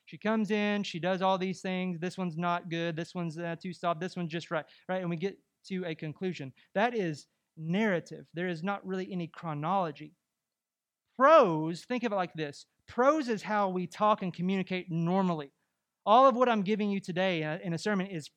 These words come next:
prose, even if what you're telling is full of symbolism. Prose has no rhythm, okay? Poetry, on the other hand,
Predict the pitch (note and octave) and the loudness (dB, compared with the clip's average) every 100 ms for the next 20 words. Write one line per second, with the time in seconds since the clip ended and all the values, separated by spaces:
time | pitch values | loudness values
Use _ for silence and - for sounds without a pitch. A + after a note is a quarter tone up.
0 | - G3 A3+ A3 D3+ C#3 C#3+ - _ _ | -10 -2 2 2 0 -2 -10 -14 _ _
1 | A#3 C#4 D#4 B3 - G3+ A#3 F3+ E3+ - | 0 2 4 2 0 0 0 0 -6 0
2 | B3+ G#3 E3 D3+ - G3+ D3 - A3+ F3+ | 0 0 -2 -4 -2 -2 -2 -4 -2 0
3 | D3 C#3+ D#3 _ _ _ _ _ _ _ | -2 -8 -16 _ _ _ _ _ _ _
4 | _ _ _ _ - A3+ A#3+ G#3+ D3 D#3+ | _ _ _ _ -4 0 2 2 0 -4
5 | - _ _ _ - G#3+ G3+ F#3+ F#3 F3 | -10 _ _ _ 2 2 4 2 4 2
6 | D#3 - _ - D#3+ G3+ E3+ D3 C3+ _ | 0 -6 _ -6 4 6 6 2 -4 _
7 | _ _ _ _ _ _ _ _ _ F#3 | _ _ _ _ _ _ _ _ _ -2
8 | G3+ G3 _ _ _ _ _ _ _ _ | -2 -4 _ _ _ _ _ _ _ _
9 | - D#4 G4 - A3 E3+ E3+ D#3 D3+ C#3 | 4 6 6 0 0 0 0 -2 -4 -4
10 | C#3+ D3 G3+ | -6 -4 -6